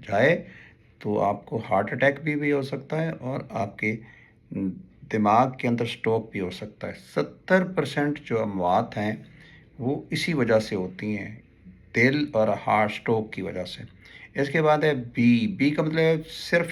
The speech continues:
शुगर को कंट्रोल करने से कॉम्प्लिकेशन नहीं ख़त्म होती, उसका ब्लड कोलेस्ट्रॉल को भी नॉर्मल रखें। इसके बाद है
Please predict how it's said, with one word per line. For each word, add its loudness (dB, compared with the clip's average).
शुगर 4
को -2
कंट्रोल 2
करने -2
से -12
कॉम्प्लिकेशन -8
नहीं -10
ख़त्म -6
होती, -10
उसका -4
ब्लड -4
कोलेस्ट्रॉल 0
को -6
भी -6
नॉर्मल -10
रखें। -10
इसके 2
बाद 4
है 6